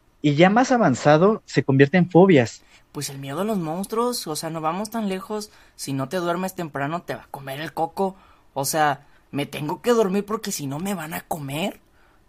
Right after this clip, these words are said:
Speaker 2: O sea, eso no está bien, o sea, velo de este lado, o sea, tú como niño dices, "No tengo sueño, no, no me quiero dormir", pero te dicen, "Es que si no te duermes te va a comer el coco, si no te duermes te va a llevar la bruja", porque, bueno, depende de la, del, del sector donde estés,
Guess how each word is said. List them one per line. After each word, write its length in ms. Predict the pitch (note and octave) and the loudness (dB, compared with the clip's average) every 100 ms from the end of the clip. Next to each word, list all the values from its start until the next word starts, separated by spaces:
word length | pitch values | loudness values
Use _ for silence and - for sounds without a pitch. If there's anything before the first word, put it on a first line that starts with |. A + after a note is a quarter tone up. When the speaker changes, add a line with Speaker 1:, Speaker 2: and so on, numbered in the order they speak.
| _ | _
Speaker 2:
O 100 | D3+ | -4
sea, 160 | D3 D3+ | -2 -2
eso 160 | D3+ F#3 | -2 -4
no 100 | F3 | -6
está 220 | E3 F#3 | -2 -2
bien, 340 | E3+ D#3+ G3+ G#3+ | -2 0 0 -2
o 80 | |
sea, 260 | - D#3+ C#3+ | 0 0 0
velo 420 | - - D3+ D#3+ G3 | -6 -8 -2 0 -2
de 80 | |
este 180 | F#3 F#3+ | -4 -2
lado, 180 | F#3+ G3 | 0 0
o 40 | |
sea, 200 | F#3+ E3+ - - _ - | 0 -6 -8 -18 _ -10
tú 120 | D3+ | -4
como 240 | F#3+ G3 | -2 0
niño 440 | F#3 F3+ F#3 F#3+ - _ - | 0 -2 -2 -4 -8 _ -18
dices, 220 | D3 D3 C#3 | -12 -8 -8
"No 100 | C3+ | -8
tengo 240 | C3+ E3 | -8 -8
sueño, 440 | E3 D#3+ D#3 E3+ | -6 -6 -4 -4
no, 200 | F#3 D#3 | -4 -6
no 120 | D3+ D3 | -6 -8
me 120 | D3 | -8
quiero 280 | D#3 E3 F3+ | -2 0 0
dormir", 420 | E3+ E3 F3 - - - _ - | -2 -4 -6 -10 -20 -20 _ -4
pero 160 | D#3+ | -4
te 80 | D3+ | -2
dicen, 160 | D3+ D3+ | -4 -6
"Es 100 | - | -8
que 140 | F#3 | -8
si 100 | D#3+ | -6
no 140 | D3+ | -6
te 80 | E3+ | -6
duermes 300 | F3 F3 F#3+ | -4 -4 -4
te 80 | - | -8
va 80 | B2+ | -12
a 20 | |
comer 260 | E3 D#3+ D#3+ | -8 -6 -6
el 100 | D3 | -4
coco, 400 | E3+ E3+ E3 D#3+ - _ | -4 -4 -6 -12 -14 _
si 180 | - C3+ | -10 -6
no 140 | C#3 | -6
te 100 | C#3 | -6
duermes 360 | E3 E3 E3+ E3+ | -2 -2 -2 -4
te 80 | C3 | -6
va 60 | |
a 40 | C#3+ | -4
llevar 200 | D3 D3+ | -2 0
la 100 | C#3 | 0
bruja", 420 | D3 D#3+ F3+ D#3 | 0 0 0 -2
porque, 280 | C#3+ D3 D3+ | -4 -6 -4
bueno, 200 | D#3 C#3+ | -4 -4
depende 360 | B2+ C#3+ D3 D3+ | -6 -6 -6 -6
de 100 | C3 | -6
la, 260 | A2 A2 | -6 -6
del, 420 | B2 B2 A#2 A#2 | -8 -8 -8 -10
del 220 | B2 A#2+ A2+ | -10 -10 -10
sector 340 | A#2 - C#3+ | -12 -8 -6
donde 240 | C#3+ C3+ | -4 -6
estés, 280 | A#2+ C3+ C3+ | -8 -8 -10